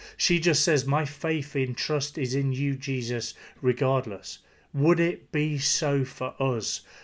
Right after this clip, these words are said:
Would it be that we trust him and we believe in him regardless, not just because of what he does or he doesn't do,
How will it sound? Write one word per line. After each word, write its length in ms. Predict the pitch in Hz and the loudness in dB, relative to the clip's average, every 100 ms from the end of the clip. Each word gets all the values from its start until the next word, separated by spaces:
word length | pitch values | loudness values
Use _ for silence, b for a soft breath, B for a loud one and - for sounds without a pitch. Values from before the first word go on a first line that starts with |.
| - | -2
Would 160 | 151 170 | 2 4
it 160 | 170 | 2
be 200 | 147 165 | 0 0
that 180 | 147 147 | 0 0
we 140 | 139 | -2
trust 420 | 131 - 147 - 156 | -2 -2 -2 0 0
him 160 | 143 | 0
and 160 | 131 127 | 0 0
we 100 | 123 | 0
believe 460 | 127 123 135 147 | 2 4 4 2
in 100 | 131 | 0
him 220 | 120 113 B B - 131 | 0 -2 B B -6 4
regardless, 920 | 127 - 143 147 123 107 98 - 156 | 4 6 4 4 2 -4 -6 -6 -2
not 220 | 175 156 | -2 0
just 240 | 180 139 | 0 0
because 260 | 143 165 139 | -2 0 2
of 160 | 135 | 2
what 160 | 139 143 | 2 2
he 60 | 127 | 0
does 400 | 117 151 147 131 | 2 4 4 4
or 180 | 131 | 4
he 60 | 127 | 2
doesn't 480 | 117 147 151 151 117 | 2 0 2 -2 -4
do, 260 | 110 107 | -4 -4